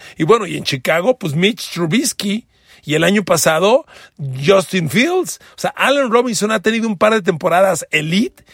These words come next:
jugando con quarterbacks muy malos, muy malos. Ahora que llega al lado de Matthew Stafford, yo espero que Allen Robinson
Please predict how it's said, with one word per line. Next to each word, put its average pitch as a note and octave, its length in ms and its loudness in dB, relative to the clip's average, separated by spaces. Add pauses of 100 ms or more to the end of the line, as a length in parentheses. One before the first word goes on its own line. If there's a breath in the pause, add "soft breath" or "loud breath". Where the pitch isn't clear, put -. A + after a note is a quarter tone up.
(120)
jugando G3 440 0
con E3+ 160 -6
quarterbacks G3 480 0
muy F#3+ 300 2
malos, F3+ 520 -2
muy G3+ 220 0
malos. F3+ 540 -2 (200 loud breath)
Ahora A3 420 2
que E3 180 -6
llega D3+ 380 -2
al C#3+ 260 -4
lado G#3+ 240 2
de F3 80 -2
Matthew E3 480 -4
Stafford, C#3+ 600 -4 (260 loud breath)
yo F3 260 2
espero E3+ 540 -4
que G#2 280 -10
Allen G3 460 -2
Robinson D3+ 680 -2